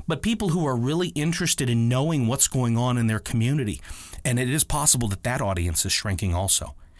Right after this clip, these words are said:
It could be that the number of people genuinely interested in local news and politics and community affairs and who's the, what does the mayor have to say about this and who's running for council and what's going on with our school system.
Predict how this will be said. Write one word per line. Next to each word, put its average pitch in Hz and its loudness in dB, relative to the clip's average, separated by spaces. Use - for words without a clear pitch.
It 143 0
could 131 2
be 123 0
that 110 0
the 117 0
number 120 2
of - -2
people 117 0
genuinely 127 2
interested 131 2
in 104 2
local 131 0
news 120 4
and 104 0
politics 127 2
and 101 0
community 135 2
affairs 113 2
and 113 0
who's 120 6
the, 120 0
what 143 0
does 117 6
the 123 2
mayor 127 4
have 110 2
to 107 2
say 123 6
about 107 0
this 107 4
and 117 2
who's 127 2
running 135 0
for - 2
council 120 0
and 135 2
what's 131 4
going 139 0
on 135 2
with 117 0
our 104 0
school 131 2
system. 95 4